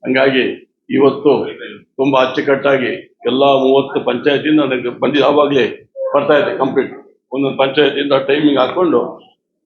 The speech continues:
ಅಚ್ಚುಕಟ್ಟಾಗಿ ಪೂಜೆ ಮಾಡ್ಕೊಂಡು ಹೋಗ್ತಾ ಇದ್ದಾರೆ. ಇದಕ್ಕೆಲ್ಲ ಕಾರಣಭೂತರಾದ ನಮ್ಮ ಇ ಒ ಅವರು, ಅವರಿಗೆ ಬಾಸ್ ಆಗಿರುವಂತ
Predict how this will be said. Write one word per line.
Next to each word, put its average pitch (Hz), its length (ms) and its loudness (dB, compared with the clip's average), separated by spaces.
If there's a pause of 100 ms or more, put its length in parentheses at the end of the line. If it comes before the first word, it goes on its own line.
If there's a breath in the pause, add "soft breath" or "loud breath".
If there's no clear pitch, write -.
(320)
ಅಚ್ಚುಕಟ್ಟಾಗಿ 135 520 -2
ಪೂಜೆ 135 240 2
ಮಾಡ್ಕೊಂಡು 127 280 0
ಹೋಗ್ತಾ 120 220 0
ಇದ್ದಾರೆ. 123 220 0 (560)
ಇದಕ್ಕೆಲ್ಲ 135 380 4 (1040)
ಕಾರಣಭೂತರಾದ 131 680 2 (680)
ನಮ್ಮ 127 140 0 (440)
ಇ - 100 4
ಒ 143 160 6
ಅವರು, 139 200 -2 (920)
ಅವರಿಗೆ 135 260 2 (100)
ಬಾಸ್ 139 240 0
ಆಗಿರುವಂತ 123 440 0